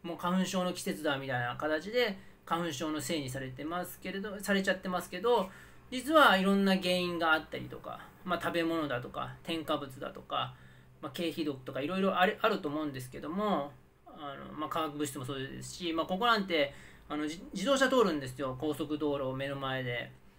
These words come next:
排気ガスとかすごい出てくると思うんですよ。だからまあ、空気清浄機やってますけど、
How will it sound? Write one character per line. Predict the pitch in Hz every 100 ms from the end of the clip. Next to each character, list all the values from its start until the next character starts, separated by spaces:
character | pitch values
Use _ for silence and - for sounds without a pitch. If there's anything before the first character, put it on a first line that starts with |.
| - -
排 | 139 165 160
気 | 160
ガ | 165
ス | -
と |
か | 139 135
す | 131 156
ご | 208
い |
出 | -
て | 165
く | 147
る | 143
と | 135
思 | 135
う |
ん | 127
で |
す | -
よ。 | - - - - - - _ _ _ -
だ | 190
か |
ら |
ま | 180
あ、 |
空 | 190 208
気 | -
清 | 226
浄 | 196
機 | 190
や | -
っ |
て | -
ま | 208 190
す |
け | - 151
ど、 | 196 185 139